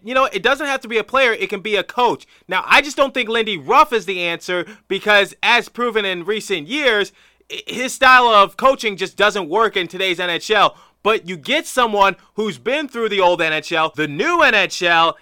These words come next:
and still found some sort of success in both eras. Now, let's talk about something I'm also excited for, because here's another thing that Recchi can bring to the table, which is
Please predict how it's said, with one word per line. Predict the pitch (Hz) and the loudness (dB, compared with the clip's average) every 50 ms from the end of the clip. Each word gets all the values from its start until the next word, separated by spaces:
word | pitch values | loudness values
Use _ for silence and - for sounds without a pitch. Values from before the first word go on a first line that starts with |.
| _ - | _ -12
and | - 170 151 | -12 -10 -10
still | - - 220 240 240 220 | -10 -4 -2 -2 -2 0
found | 220 226 214 208 202 202 196 185 170 | 2 2 2 4 4 2 0 -2 -6
some | - - - 254 269 277 269 | -12 -6 0 0 0 0 0
sort | - - 269 247 240 233 | -4 -4 0 2 2 2
of | 220 214 | 0 -2
success | - 208 - - - 220 214 196 185 180 - _ | -4 -8 -10 -6 -2 -2 0 0 0 -4 -8 _
in | - 180 175 170 | -10 -10 -10 -10
both | - _ 190 190 202 190 185 - _ _ _ - | -2 _ 6 6 6 4 0 -6 _ _ _ -2
eras. | 185 185 175 156 120 90 85 85 - - - _ | 0 2 2 2 0 -2 -6 -12 -14 -18 -20 _
Now, | 139 160 175 185 | -10 -8 -8 -6
let's | 190 226 247 - | -6 -6 -8 -6
talk | - 320 320 320 | -4 -4 -4 -4
about | 311 262 277 254 226 - | -2 -4 -4 -4 -4 -6
something | - - 220 214 214 - 202 196 185 180 - | -6 -4 -4 -4 -4 -6 -8 -8 -8 -10 -6
I'm | - 156 160 160 151 _ - | -4 -4 -4 -4 -8 _ -4
also | 175 185 190 180 - 190 170 | 0 0 0 0 -2 -6 -6
excited | 160 143 - - 156 151 147 135 - | -6 -6 -6 -6 -6 -6 -6 -8 -8
for, | _ 151 151 147 143 | _ -6 -4 -4 -4
because | 127 151 135 160 156 151 143 | -6 -10 -6 -4 -4 -4 -4
here's | 147 160 214 247 247 | -6 -6 -8 -6 -6
another | 269 247 220 214 220 208 196 | -6 -2 -2 -2 -2 -2 -6
thing | - 208 202 190 | -8 -8 -6 -4
that | 175 170 160 139 | -4 -6 -6 -4
Recchi | 151 160 165 165 180 165 156 | -4 -6 -6 -4 -6 -8 -6
can | - 160 139 | -8 -12 -8
bring | 127 151 151 147 | -6 -6 -6 -6
to | - 147 | -8 -8
the | 139 131 | -8 -10
table, | - 151 165 160 160 139 147 139 135 | -8 -6 -6 -6 -4 -4 -6 -6 -4
which | 147 143 - | -6 -6 -6
is | 156 151 139 | -6 -8 -8